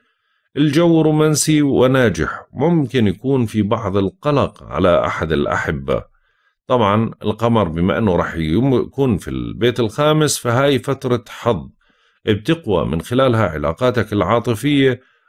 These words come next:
وبتعرف فترة ممتازة من البهجة. أما بالنسبة للزهرة اللي موجودة في البيت العاشر، فهاي شوي بتخليك أناني في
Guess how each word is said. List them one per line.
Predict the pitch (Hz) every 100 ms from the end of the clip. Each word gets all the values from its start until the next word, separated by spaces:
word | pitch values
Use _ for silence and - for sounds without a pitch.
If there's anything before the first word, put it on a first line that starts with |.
| -
وبتعرف | 117 120 170 151 151 147 - 151
فترة | 151 - 135 135 135
ممتازة | 113 120 107 135 143 135 110 107 104
من | - 73 120 110
البهجة. | 90 73 71 69 69 69 64 _ _ _ _ _ _ _ _ _ 160
أما | 202 196
بالنسبة | 160 165 170 143
للزهرة | 147 127 147 160 147
اللي | 151 143
موجودة | 127 110 113 139 131
في | 120
البيت | 110 131 131
العاشر، | 104 120 156 160 170
فهاي | 165 139 131 160 143
شوي | 110 - 123 165 196
بتخليك | 160 143 - 127 117 120 120 -
أناني | - 113 123 147 120 82 65
في | -